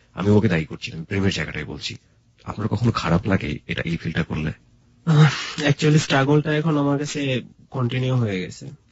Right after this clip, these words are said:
Speaker 2: এটা এখন আর তেমন কিছু মনে হয় না, কিন্তু আমার কেন জানি মনে হয় যে আমি একদিন সবকিছু কাটায় উঠতে পারবো, সেই মানসিক শক্তিটা আমার আছে, সেটা শুধু সময়ের ব্যাপার।
Speaker 1: This is the spirit of love। আর কিছুই বলার নেই।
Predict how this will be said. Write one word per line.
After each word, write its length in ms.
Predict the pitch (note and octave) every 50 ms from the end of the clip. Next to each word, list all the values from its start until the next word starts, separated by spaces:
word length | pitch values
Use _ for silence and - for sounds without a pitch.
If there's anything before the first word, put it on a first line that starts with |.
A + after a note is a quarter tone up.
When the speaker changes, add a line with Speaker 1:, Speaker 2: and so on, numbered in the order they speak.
| _
Speaker 2:
এটা 460 | - C3+ B2 C3+ C3 C3 C3 C3 B2+ G#2
এখন 300 | A2 C3 C3+ D3 C#3 C3+
আর 100 | C3+ C3
তেমন 360 | - - C3 C3+ C3+ C3+ C3+
কিছু 220 | - B2+ - -
মনে 240 | A#2 A2+ A#2 A#2+ B2
হয় 160 | C3 B2+ A#2+
না, 100 | A#2 A2+
কিন্তু 360 | G#2+ A#2+ A#2+ A#2 B2+ B2 B2 B2+ - - - - _ -
আমার 240 | - C#3+ D#3 D#3+ D#3
কেন 220 | E3+ D#3+ E3 F3
জানি 180 | E3+ F3 F3 E3+
মনে 200 | F3 E3+ F3 E3
হয় 420 | D#3 D3+ A#2+ G2+ G2 F#2 - - - _ _ _ _ _ -
যে 100 | A#2+ -
আমি 220 | B2 B2+ C3 C3 C3
একদিন 220 | C3 B2+ C3+ C3+
সবকিছু 440 | B2+ - C3 B2 - C#3 C3+ - C3 - _ _ - _ _ _ -
কাটায় 260 | - C3+ - D3+ D#3
উঠতে 180 | D#3+ - - A#2+
পারবো, 420 | - G#2+ F#2+ F#2+ F2 - - - _ _ _ _ -
সেই 280 | - - C3 C3 B2+
মানসিক 340 | B2 B2+ B2 C3 C3 C3 B2+
শক্তিটা 400 | - - A#2+ - - B2 A2+ G#2+
আমার 180 | G2+ G2 G2 G2
আছে, 280 | F#2+ G#2 - G2 G#2 - _ _ _ _ - - -
সেটা 300 | - - D3 - C3+ C3+
শুধু 180 | - - C3+
সময়ের 360 | C3 - C3 B2+ B2 A#2+ A#2
ব্যাপার। 280 | A2 G#2+ G#2+ - A#2 A2+ - _ _ _ _ _ _ - - - - - - - - - - _ _ _ _ _ _ _ _ - - - _ _ _ -
Speaker 1:
This 180 | - F#2+ - G2
is 140 | A2+ A2 F2+
the 120 | G#2+ F#2
spirit 340 | - - - - G#2 F#2+ -
of 140 | E2+ D2+ -
love। 440 | D#2+ - - - - - - - _ _ _ _ _ _ _ _ _ -
আর 160 | - F2 F2
কিছুই 260 | D#2+ G#2 F#2 - A2 F#2+
বলার 240 | E2 E2 D2+ D2+
নেই। 200 | D2 D2+ D2 B1